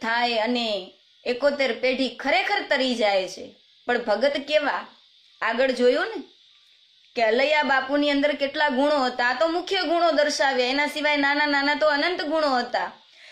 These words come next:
સર્વ ગુણે સંપન્ન ભગવાનનો એક ભગત થાય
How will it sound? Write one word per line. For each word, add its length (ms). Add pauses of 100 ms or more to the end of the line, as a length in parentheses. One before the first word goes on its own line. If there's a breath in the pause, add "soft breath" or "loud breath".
(140 loud breath)
સર્વ 560
ગુણે 260
સંપન્ન 480
ભગવાનનો 540
એક 280
ભગત 340 (180)
થાય 520